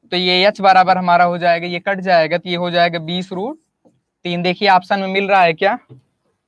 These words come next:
जी, हमारा D option सही है। वीडियो को आप लोग push करना, फिर देखना, फिर लगाना। थोड़ा सा हम तेज लगा दिए, बहुत विस्तृत रूप से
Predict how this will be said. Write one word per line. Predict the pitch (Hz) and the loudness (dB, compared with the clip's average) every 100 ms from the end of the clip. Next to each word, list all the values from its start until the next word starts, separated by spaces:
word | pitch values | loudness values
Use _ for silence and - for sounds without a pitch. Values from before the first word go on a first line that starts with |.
| _ _ _ _ _ _ _ _ - | _ _ _ _ _ _ _ _ -12
जी, | 165 | -2
हमारा | 202 190 190 196 | 0 2 0 0
D | 190 196 | -2 -2
option | 180 180 190 | -4 -6 -10
सही | 185 165 139 | -6 -6 -6
है। | 143 151 _ _ _ _ _ _ _ _ _ _ _ _ - | -10 -14 _ _ _ _ _ _ _ _ _ _ _ _ -6
वीडियो | 185 185 202 | -2 0 0
को | 220 | 2
आप | 208 190 | 2 2
लोग | 208 | -2
push | 220 214 | -2 -4
करना, | - 208 220 240 | 0 0 0 -2
फिर | 202 | -4
देखना, | 180 180 180 208 277 _ _ _ | -4 -4 -4 -8 -8 _ _ _
फिर | 180 | -4
लगाना। | 185 185 190 214 | 0 2 2 0
थोड़ा | 208 185 | 2 2
सा | 190 | 4
हम | 185 - | 2 2
तेज | 190 185 | 2 2
लगा | 190 180 175 | 2 2 2
दिए, | 160 190 | -2 -6
बहुत | 214 190 175 165 | -4 -6 -8 -14
विस्तृत | 165 - 190 202 | -18 -14 -12 -10
रूप | 185 180 | -10 -10
से | - 202 | -10 -12